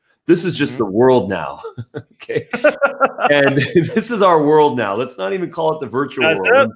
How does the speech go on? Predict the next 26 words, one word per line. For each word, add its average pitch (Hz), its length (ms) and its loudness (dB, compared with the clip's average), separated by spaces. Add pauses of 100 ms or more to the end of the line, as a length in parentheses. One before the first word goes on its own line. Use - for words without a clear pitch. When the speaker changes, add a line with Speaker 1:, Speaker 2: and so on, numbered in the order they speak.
Speaker 2:
That's 156 120 0
Speaker 1:
with 120 100 -4
Speaker 2:
beautiful. 226 240 0 (800)
Speaker 1:
that. - 160 -12 (180)
<laughs> - 60 -20 (240)
You 139 120 2
know, 156 340 2
and, 143 340 0
and 147 280 -4
the 156 100 0
way, 180 360 0
the 156 100 -6
thing 233 300 -8
that 175 160 -8
you're 165 200 -2
able 156 420 -6
to 117 120 -14
do 117 320 -2
now 107 240 -4
in 120 180 -6
this 120 280 -6
synchronous 147 540 -6
situation, 110 760 -4
this 113 220 -12
live 113 320 -2
video, 95 340 -2